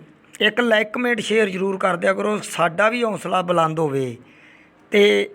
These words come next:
ਸਾਨੂੰ ਪੰਜ ਤੋਂ ਸੱਤ ਫੋਟੋਆਂ ਪਾਇਆ ਕਰੋ, ਐਡ ਤੁਹਾਡੀ ਉਸੇ ਟਾਈਮ ਬਿਲਕੁਲ ਫ੍ਰੀ ਵਿੱਚ ਲੰਘਾ ਦਿੱਤੀ ਜਾਵੇ ਕਰੇਗੀ। ਇੱਕ ਸਵੇਰੇ ਪਾਉਣੇ ਆਪਾਂ ਦਸ ਗਿਆਰਾਂ ਵਜੇ ਵੀਰ ਜੀ, ਇੱਕ ਪਾਉਣੇ ਆਪਾਂ ਆਥਣੇ ਦੇ ਹਿਸਾਬ 'ਚ ਵੀ ਇੱਕ ਤੋਂ ਦੋ ਵਜੇ।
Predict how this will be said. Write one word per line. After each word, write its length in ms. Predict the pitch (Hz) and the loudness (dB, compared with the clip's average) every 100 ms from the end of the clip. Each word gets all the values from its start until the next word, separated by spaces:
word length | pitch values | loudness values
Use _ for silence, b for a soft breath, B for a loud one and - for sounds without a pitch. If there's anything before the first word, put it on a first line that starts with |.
| - | -14
ਸਾਨੂੰ 380 | - 175 196 233 | -4 0 0 0
ਪੰਜ 260 | 226 196 185 | 0 0 0
ਤੋਂ 120 | 220 | -2
ਸੱਤ 300 | 202 196 202 | 0 -2 -4
ਫੋਟੋਆਂ 400 | 170 175 220 220 | -6 -4 0 2
ਪਾਇਆ 300 | 214 214 214 | 2 0 0
ਕਰੋ, 300 | 214 220 208 | 0 0 2
ਐਡ 280 | 190 185 214 | 0 -2 -8
ਤੁਹਾਡੀ 680 | - 202 185 160 208 214 | -4 0 0 0 -2 0
ਉਸੇ 440 | 208 175 - 202 202 | 0 -2 -4 -2 -2
ਟਾਈਮ 520 | - 185 185 202 190 | -2 -2 -2 -4 -4
ਬਿਲਕੁਲ 440 | 185 190 190 196 | -4 -4 -2 -4
ਫ੍ਰੀ 340 | 175 - 185 202 | -4 -8 -6 -4
ਵਿੱਚ 220 | 196 202 | -4 -4
ਲੰਘਾ 380 | 190 175 175 139 | -4 -2 -2 -2
ਦਿੱਤੀ 340 | 156 - 202 | -6 -10 -4
ਜਾਵੇ 260 | 190 104 107 | 0 0 0
ਕਰੇਗੀ। 520 | 107 104 101 107 107 B B B B B - | -2 -2 -2 -4 -6 B B B B B -4
ਇੱਕ 240 | 208 208 | -4 -2
ਸਵੇਰੇ 440 | 214 175 185 185 208 | -6 -2 0 2 2
ਪਾਉਣੇ 380 | 214 214 214 214 | 0 -2 -2 -2
ਆਪਾਂ 260 | 196 208 | 0 0
ਦਸ 220 | 196 170 | 2 0
ਗਿਆਰਾਂ 320 | 165 196 202 202 | 0 0 0 -2
ਵਜੇ 240 | 208 214 | -2 -2
ਵੀਰ 300 | 202 196 190 | -4 -6 -6
ਜੀ, 320 | 190 208 208 - | -4 -6 -6 -2
ਇੱਕ 260 | 196 190 | -2 0
ਪਾਉਣੇ 380 | 196 196 190 202 | -2 -2 -2 0
ਆਪਾਂ 420 | 196 196 202 208 - - B B B B - | 0 2 2 2 0 -12 B B B B -2
ਆਥਣੇ 380 | 196 196 208 214 | 0 0 -4 -2
ਦੇ 100 | 208 | -2
ਹਿਸਾਬ 320 | 196 190 175 | 0 2 2
'ਚ 120 | 151 | -2
ਵੀ 360 | 190 196 196 190 | -6 -4 0 0
ਇੱਕ 200 | 185 185 | -2 -2
ਤੋਂ 180 | 202 180 | -2 0
ਦੋ 240 | 175 170 | 0 2
ਵਜੇ। 380 | 160 156 139 | 2 2 -2